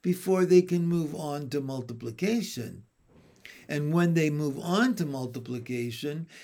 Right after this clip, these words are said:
they have to understand one digit by one digit, two by five, three by seven, nine by two, before we go into twenty-one by three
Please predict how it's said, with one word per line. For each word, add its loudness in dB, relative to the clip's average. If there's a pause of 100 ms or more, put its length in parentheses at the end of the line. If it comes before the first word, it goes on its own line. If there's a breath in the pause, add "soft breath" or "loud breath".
(120)
they 6
have 4
to 0
understand -2
one 2
digit 0
by -2
one 2
digit, -4 (420 soft breath)
two 6
by 2
five, 0
three -2
by 0
seven, -2 (220 loud breath)
nine 4
by 0
two, -2 (520 soft breath)
before 4
we 4
go 2
into -2 (1080 soft breath)
twenty-one 4
by -2
three -4